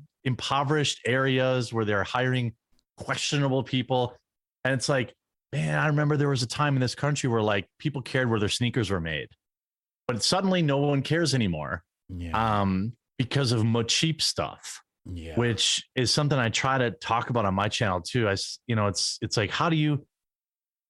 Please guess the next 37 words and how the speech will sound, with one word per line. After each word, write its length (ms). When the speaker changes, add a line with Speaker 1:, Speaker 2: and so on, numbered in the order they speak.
Speaker 1:
fight 220
against, 240
people 240
are 60
concerned 560
about, 200
"Hey 80
man, 160
we 80
have 140
too 260
much 540
influence 400
from 200
foreign 240
countries 360
in 100
this 180
country, 440
too 80
much 180
control 280
on 100
our 60
supply 400
chain. 300
What 80
do 80
you 80
do?" 240
Speaker 2:
Mm-hmm. 160
Speaker 1:
Well, 360
if 240
you're, 80
like, 160
an 80
every, 260